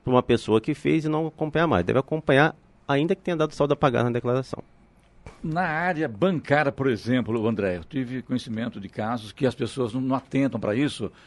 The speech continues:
Speaker 2: Tem um movimento mais ou menos dentro de um banco, tal, no final do ano ele tira aquele extrato, né, pra fazer a sua declaração.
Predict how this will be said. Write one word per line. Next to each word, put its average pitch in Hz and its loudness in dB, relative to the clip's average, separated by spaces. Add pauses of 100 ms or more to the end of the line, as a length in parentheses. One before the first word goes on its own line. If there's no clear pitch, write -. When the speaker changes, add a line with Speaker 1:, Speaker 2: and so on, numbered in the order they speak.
(240)
Speaker 2:
Tem 131 -2
um - 0
movimento 113 0
mais 123 0
ou 120 -2
menos 110 -2
dentro 101 -4
de 107 -6
um 135 -2
banco, 131 0
tal, 135 0
no 131 0
final 123 4
do 113 2
ano 131 2
ele 139 -2
tira 139 2
aquele 120 0
extrato, 135 -2
né, 143 0 (420)
pra 143 0
fazer 135 0
a - -4
sua 135 -2
declaração. 131 2